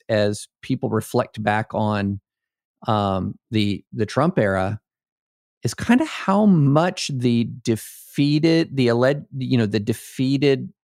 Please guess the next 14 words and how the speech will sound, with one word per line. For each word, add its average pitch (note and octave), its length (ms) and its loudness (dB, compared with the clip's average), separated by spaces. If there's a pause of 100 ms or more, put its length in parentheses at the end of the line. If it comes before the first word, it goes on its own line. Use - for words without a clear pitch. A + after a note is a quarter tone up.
(160)
Conservatism, B2 840 0
Inc A#2 400 -4 (800)
aspect C3 600 -2 (100)
of B2+ 520 0 (360)
their B2+ 140 0
G B2+ 240 2
O B2 80 4
P C#3+ 480 -2 (340)
actually C#3 640 0 (160)
prevailed, B2 880 0 (200)
actually D#3 460 0
achieved D#3 640 -2
policy C3+ 600 -2
successes G#2+ 1040 -4